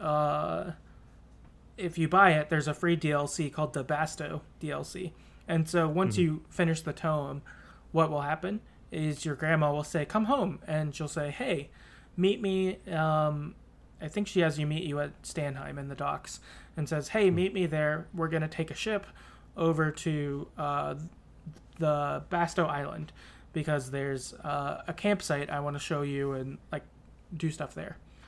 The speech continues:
Speaker 1: And so you're
Speaker 2: Mm-hmm.
Speaker 1: like, "Oh, okay, cool." <laughs> Um, there's more game. Um,
Speaker 2: Yeah. <laughs>
Speaker 1: a-, and so she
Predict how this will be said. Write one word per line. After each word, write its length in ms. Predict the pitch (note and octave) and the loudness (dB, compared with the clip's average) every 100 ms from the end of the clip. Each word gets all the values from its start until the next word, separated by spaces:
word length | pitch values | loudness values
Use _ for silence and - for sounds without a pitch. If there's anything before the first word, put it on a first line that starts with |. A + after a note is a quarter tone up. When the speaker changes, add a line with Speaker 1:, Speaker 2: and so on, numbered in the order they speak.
| - - | -20 -12
Speaker 1:
And 120 | D3 | -8
so 100 | - | 0
you're 80 | A#2+ | 2
Speaker 2:
Mm-hmm. 100 | A2 | 2
Speaker 1:
like, 20 | G#2+ | 2
"Oh, 220 | G#3 D3+ | 4 4
okay, 240 | E3+ E3+ | 4 -2
cool." 360 | - E3+ F#3 - | -6 -4 -4 -6
<laughs> 60 | - - - - D#3+ - | -16 -20 -20 -6 -4 2
Um, 180 | E3+ D#3 - - - - - | 2 2 -4 -18 -18 -16 -4
there's 220 | E3 D#3+ | 0 2
more 120 | F3+ F3+ | 2 2
game. 280 | F#3+ D3 - - - | 0 -4 -10 -18 -8
Um, 800 | - D#3 D#3 D3+ D3 C#3+ C#3+ C#3+ | 0 4 6 4 4 0 -2 4
Speaker 2:
Yeah. 240 | B2+ A2+ - - - - - - | 6 6 4 -8 -14 -12 -6 4
<laughs> 180 | D#3+ | 4
Speaker 1:
a-, 160 | F3 - - - - - | 4 -2 -4 -18 -12 4
and 240 | F#3 F3 | 8 8
so 600 | D#3+ E3+ D#3 D3+ D3+ D#3 - - | 8 8 10 10 8 2 -6 -12
she 400 | - G3+ F#3 | -2 0 0